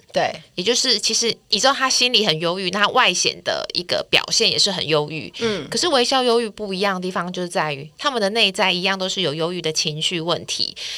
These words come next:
Speaker 2: 可是他的外在就是用微笑的面具去包装忧郁的这个状况，所以让很多人无法觉察，其实他的内心其实是有忧郁的困扰，然后其实是非常需要被帮助的。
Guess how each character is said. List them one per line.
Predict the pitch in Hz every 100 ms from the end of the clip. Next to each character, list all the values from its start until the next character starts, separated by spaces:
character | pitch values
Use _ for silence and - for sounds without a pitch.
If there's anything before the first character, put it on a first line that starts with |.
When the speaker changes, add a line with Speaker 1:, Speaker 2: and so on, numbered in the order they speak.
| -
Speaker 2:
可 | -
是 | 226
他 | 262
的 | 220
外 | 233 226
在 | 196 208
就 | 196 202
是 | 185
用 | 196 175
微 | 160
笑 | 156 214 170
的 | 160
面 | 170 190 175
具 | 190
去 | 175 196
包 | 185 180 180 185
装 | 185 151 160 - - -
忧 | - 190 202
郁 | 180
的 | 151
这 | 165
个 | 165 120
状 | 185 80 113
况， | - - - - -
所 | - 233
以 |
让 | 240 226
很 | 214
多 | 165 214
人 | 180
无 | 175
法 | 165 160
觉 | 151 156
察， | - 147
其 | 156 190
实 | 190
他 | 180
的 | 165
内 | 202 175
心 | - 175
其 | 180 - 175
实 | 165
是 | 185
有 | 180
忧 | 175 185
郁 | 180
的 | 165
困 | - 190
扰， | 90 - - -
然 | 151
后 | 160 180
其 | -
实 | 165
是 | 160 180
非 | 175
常 | 175 151
需 | -
要 | 160
被 | 143 147
帮 | 135 131
助 | 147 151
的。 | -